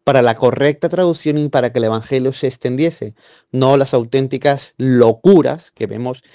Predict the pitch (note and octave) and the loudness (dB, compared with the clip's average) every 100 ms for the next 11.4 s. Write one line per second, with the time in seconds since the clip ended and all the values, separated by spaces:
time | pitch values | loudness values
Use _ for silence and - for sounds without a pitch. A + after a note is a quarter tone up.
0 | _ - B2+ A2+ A2 A#2+ - C3 B2+ B2+ | _ -6 -2 -2 0 -2 0 0 0 -6
1 | _ _ _ - C#3 C3 C#3+ C#3 A#2 A2+ | _ _ _ 0 0 0 -4 -4 -4 -6
2 | G#2 - A#2+ A#2 A#2+ - A2+ A2+ G#2 - | -10 -6 -2 -2 -2 -8 -8 -8 -12 -18
3 | _ _ _ _ _ _ - G#3 - B2+ | _ _ _ _ _ _ -4 0 0 0
4 | F3 A#3 A#3+ _ _ _ _ - B2+ A#2 | 2 2 0 _ _ _ _ -2 0 2
5 | A2+ G#2+ G#2 F#2+ - _ - C#3+ - C#3 | 2 0 -2 -8 -18 _ -4 -2 2 2
6 | B2+ B2+ A#2+ A#2+ G#2 - B2+ C3 C3 B2 | 2 0 -2 -4 -6 -6 -2 0 0 -4
7 | B2 C3 B2 A#2 C3+ C3 A#2+ B2 G3+ B3 | -4 -6 -6 -4 -4 -2 2 4 4 0
8 | - - - - F3 C#3+ E3 G3+ A#3+ A#3+ | -12 -20 -14 -2 0 2 4 6 6 2
9 | A3+ G3+ - F3 F#3 F3 F3 E3+ F#3+ G3 | -2 -4 -8 -8 -6 -6 -8 -6 -6 -4
10 | G3+ A#3+ _ _ _ _ _ _ - D#3+ | -6 -8 _ _ _ _ _ _ 0 2
11 | D#3 D#3 G3 | 4 2 2